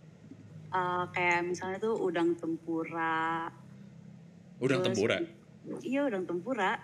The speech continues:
Speaker 2: Wow,
Speaker 1: Kayak
Speaker 2: terus?
Speaker 1: kalau, kayak misal kalau teman-teman gue main ke rumah tuh pasti kayak masakan itu tuh yang harus ada dan emang mereka tuh pada minta gitu kan. Terus
Speaker 2: Hmm.
Speaker 1: ada juga,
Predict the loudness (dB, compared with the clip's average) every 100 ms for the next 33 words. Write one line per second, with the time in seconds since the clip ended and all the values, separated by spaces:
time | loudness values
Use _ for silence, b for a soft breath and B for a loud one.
0 | -2 -2 -2 -2 -4 -2 -2 -4 -8 -16
1 | -6 -4 -2 -2 0 0 -2 -2 -2 0
2 | 0 0 2 2 4 2 2 0 -2 -2
3 | -6 -8 -10 -8 -6 -6 -6 -20 -20 -20
4 | -20 -20 -16 -2 2 4 2 -4 -4 -2
5 | -2 -4 -4 -4 -4 -6 -2 -2 0 0
6 | 0 -2 -2 0 2 2 4 4 2 -2
7 | -4 -4 -4 -2 0 2 0 0 -4 -4
8 | -4 -4 -2 -2 -4 -6 -16 -20 -20 -20
9 | -20 -20 -20 -20 -20 -8 -2 2 0 -2
10 | -8 -8 -4 -2 -2 -2 -2 -2 -2